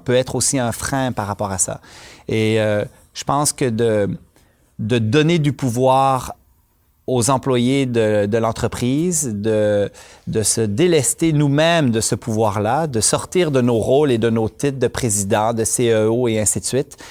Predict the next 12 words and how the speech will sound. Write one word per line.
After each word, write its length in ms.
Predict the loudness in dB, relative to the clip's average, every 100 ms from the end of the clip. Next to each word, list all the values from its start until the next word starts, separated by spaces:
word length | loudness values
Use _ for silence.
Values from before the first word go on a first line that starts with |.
| -20 -6
et, 320 | 0 2 4 4
euh, 160 | 4
d'être 220 | 0 0
à 40 | 0
égalité 640 | 2 2 2 0 0 2
avec, 320 | 2 0 -2
euh, 560 | -2 0 0 0 0 0
les 220 | -2 0
autres 140 | -2 -2
personnes 320 | -2 0 0
dans 100 | 0
l'entreprise, 640 | -2 -4 -4 -2 -2 -4